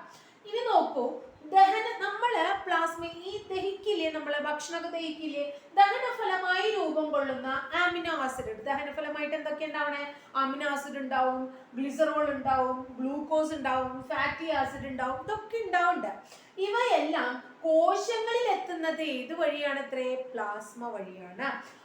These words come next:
അപ്പൊ ദഹനഫലമായി രൂപം കൊള്ളുന്ന അമിനോ ആസിഡ്, ഗ്ലിസറോൾ, ഗ്ലൂക്കോസ്, ഫാറ്റി ആസിഡ് എന്നിവയെല്ലാം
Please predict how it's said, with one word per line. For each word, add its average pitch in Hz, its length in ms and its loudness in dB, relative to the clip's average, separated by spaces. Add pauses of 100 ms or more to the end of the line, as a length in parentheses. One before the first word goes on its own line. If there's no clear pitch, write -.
(100)
അപ്പൊ 320 160 0
ദഹനഫലമായി 359 1000 0
രൂപം 339 320 4
കൊള്ളുന്ന 320 460 0
അമിനോ 262 380 -4
ആസിഡ്, 302 460 -6 (340)
ഗ്ലിസറോൾ, 285 640 2 (240)
ഗ്ലൂക്കോസ്, 285 880 -2
ഫാറ്റി 294 400 0
ആസിഡ് 403 340 0
എന്നിവയെല്ലാം 240 1160 -2